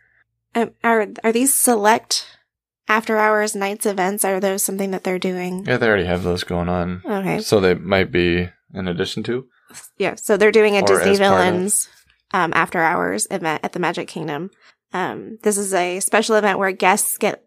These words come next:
Speaker 1: unlimited access to Disney, select Disney attractions after the park has closed, so they can enjoy fewer lines and
Speaker 2: Right.
Speaker 1: crowds. And
Speaker 2: So that's already around, yeah.
Speaker 1: Oh, okay. So that's part of, is that just what it is? Is the after, like,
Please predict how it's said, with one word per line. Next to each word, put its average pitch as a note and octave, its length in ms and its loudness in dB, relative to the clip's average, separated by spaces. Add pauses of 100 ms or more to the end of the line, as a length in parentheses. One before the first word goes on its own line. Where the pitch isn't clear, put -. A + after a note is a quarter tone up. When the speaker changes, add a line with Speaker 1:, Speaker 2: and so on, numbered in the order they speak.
Speaker 1:
unlimited G#3 500 2
access G3 440 0
to G3 120 -6
Disney, F3 400 -6
select G#3+ 400 2
Disney G3+ 260 -2
attractions F#3+ 840 -4 (340)
after G#3+ 240 0
the G#3 80 2
park F#3 220 -2
has F3+ 160 -8
closed, A3+ 420 2
so A3 60 0
they G3+ 80 2
can G3 180 -2
enjoy F#3 260 -4
fewer A3 300 0
lines G3 380 -2
and E3+ 240 -4
Speaker 2:
Right. - 60 -8
Speaker 1:
crowds. F#3+ 580 0 (480)
And F3+ 460 0
Speaker 2:
So A2 120 2
that's G2 200 -2
already E2 220 -2
around, D#2+ 300 -4
yeah. E2+ 160 -6 (460)
Speaker 1:
Oh, F3 200 2
okay. F3 300 -8 (160)
So A3+ 140 -2
that's G3 240 0
part F3+ 240 -8
of, - 120 -16
is F#3 100 -6
that F3 180 -4
just - 160 -10
what D#3+ 100 -8
it D#3 80 -8
is? F3+ 340 -8 (200)
Is G3 100 -12
the - 100 -8
after, F#3 460 -8 (180)
like, D#3 200 -10